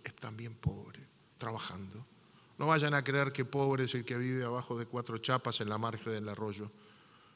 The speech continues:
Hay pobres en Uruguay que la pelean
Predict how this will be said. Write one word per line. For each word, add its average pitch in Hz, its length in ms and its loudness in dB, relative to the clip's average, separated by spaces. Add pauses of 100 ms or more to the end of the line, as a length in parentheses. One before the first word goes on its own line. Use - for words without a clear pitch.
(140)
Hay 147 120 -2
pobres 180 680 6
en 143 120 4
Uruguay 185 500 12 (680)
que 143 120 4
la 143 140 8
pelean 151 580 12